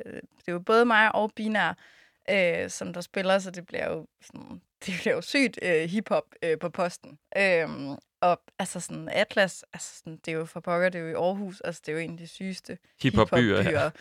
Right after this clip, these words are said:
Speaker 1: i Danmark overhovedet. Altså sådan, hvis de ikke kunne, kunne lide det her, sådan, så kunne jeg jo lige så godt bare pakke sammen.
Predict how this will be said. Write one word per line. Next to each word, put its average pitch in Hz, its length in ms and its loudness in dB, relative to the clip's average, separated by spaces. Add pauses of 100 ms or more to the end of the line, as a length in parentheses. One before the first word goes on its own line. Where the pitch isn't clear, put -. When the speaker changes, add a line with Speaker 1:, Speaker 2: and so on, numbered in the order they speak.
(280)
Speaker 1:
i 208 60 -4
Danmark 170 460 2
overhovedet. 190 720 -2
Altså 151 220 -8
sådan, 151 320 -10
hvis 170 140 -8
de - 140 -8
ikke 185 220 -2 (340)
kunne, 170 100 -12 (280)
kunne 180 120 -6
lide 196 160 -4
det 151 140 -6
her, 165 260 -2
sådan, 156 320 -12 (320)
så 190 180 -2
kunne 175 120 -4
jeg 160 60 0
jo 156 40 -4
lige 160 100 -8
så 160 60 -12
godt - 200 -6
bare - 200 -2
pakke - 200 -14
sammen. - 320 -4